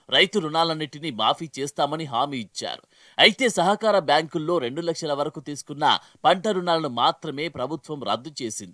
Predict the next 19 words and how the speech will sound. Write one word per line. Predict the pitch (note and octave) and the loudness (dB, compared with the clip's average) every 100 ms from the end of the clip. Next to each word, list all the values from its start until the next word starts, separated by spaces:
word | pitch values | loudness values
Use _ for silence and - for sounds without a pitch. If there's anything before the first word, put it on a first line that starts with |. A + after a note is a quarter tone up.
| - | -4
జాతీయ | G#2 F#3+ A#3 B3 A#3+ | 2 4 4 4 2
వాణిజ్య | F3 D3+ G3 F#3 - | 4 4 4 2 0
బ్యాంకుల్లో | F3+ E3 E3+ F3+ E3 F3+ | 4 2 2 -2 0 0
రైతులు | E3+ - - F3 | 2 -2 -4 -8
తీసుకున్న | D#3+ D#3 - D#3 | -6 -8 -8 -6
రుణాలకు | B2+ C3 D3+ E3 A3 C3+ - - | -6 -2 0 0 -2 -4 -4 -2
తమకు | F3+ A3 A3 | 0 0 -4
సంబంధం | - C#3 D#3+ F#3 F3+ | -4 -4 -2 -2 -4
లేదని | D#3 D3+ D#3+ D3+ F#2 _ - | -6 -6 -6 -8 -10 _ 4
ఏవేవో | C3 F3+ F#3+ F#3 | 6 8 6 4
కారణాలను | - C#3+ E3+ E3+ E3 G#3 | 2 2 2 2 2 2
వల్లెవేసింది. | D#3+ G#2+ D#3+ D#3+ C#3+ - G2+ - _ _ _ A#2+ | 0 -2 -2 -2 -4 -6 -12 -20 _ _ _ -4
రుణమాఫీ | D3+ G3 F3+ E3+ E3 D#3 | 0 4 4 2 -2 -2
చేయకపోవడంతో | D#3+ E3+ D3+ D#3+ E3 G3+ D3+ F2+ G#2+ | -2 -2 0 0 2 2 2 2 0
అనేక | E3 A3+ G#3+ | 4 4 2
మంది | F3+ E3+ D3+ | -2 -2 0
రైతులు | C3+ D#3 F3 F#3+ | -2 -2 -2 -4
తనువు | - C3+ E3+ E3+ | -2 -6 -6 -4
చాలించారు. | C3+ A#2+ A2 - F#2 - | -2 -2 -4 -8 -10 -10